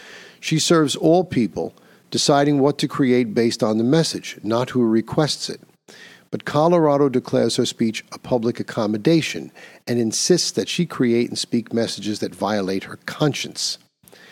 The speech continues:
If the government may not force motorists to display a motto, if the government may not force school children to say a pledge, if the government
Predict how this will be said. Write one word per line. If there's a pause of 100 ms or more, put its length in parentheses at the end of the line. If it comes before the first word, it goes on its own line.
(320)
If
the
government
may
not
force
motorists (140)
to
display
a
motto, (960)
if
the
government
may
not
force
school
children
to
say
a
pledge, (1000)
if
the
government